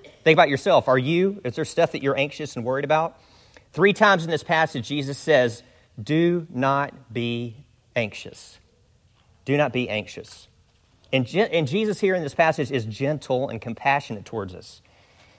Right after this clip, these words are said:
So if you experience worry and anxiety as a believer, I hope today's message will,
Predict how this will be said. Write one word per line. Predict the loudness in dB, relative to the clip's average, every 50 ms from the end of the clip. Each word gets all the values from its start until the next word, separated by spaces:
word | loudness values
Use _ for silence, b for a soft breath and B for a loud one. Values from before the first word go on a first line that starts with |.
| b b
So | 8 10 10
if | 10 10
you | 6 2
experience | 0 0 2 4 4 4 4 0 -2
worry | 0 0 2 2 2
and | 2 0
anxiety | 0 0 2 2 2 2 2 2 0
as | 0 0
a |
believer, | -2 -2 -2 -2 0 2 2 4
I |
hope | 4 4 2 2 0 -4 -14 -20 -8
today's | -4 -2 0 0 0 -2 0
message | -2 -2 0 -2 -6 -8 -6
will, | -4 -2 -2 -2 -2 -4